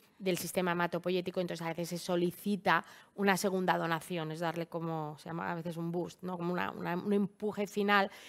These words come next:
eh, porque, bueno, la compatibilidad está y las opciones se mantienen, pero necesitamos un, un extra, un aporte extra de celularidad. Eh, a ver,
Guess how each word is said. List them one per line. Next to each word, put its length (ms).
eh, 500
porque, 240
bueno, 200
la 140
compatibilidad 760
está 520
y 220
las 280
opciones 480
se 100
mantienen, 480
pero 200
necesitamos 720
un, 200
un 120
extra, 420
un 80
aporte 320
extra 260
de 60
celularidad. 640
Eh, 840
a 140
ver, 220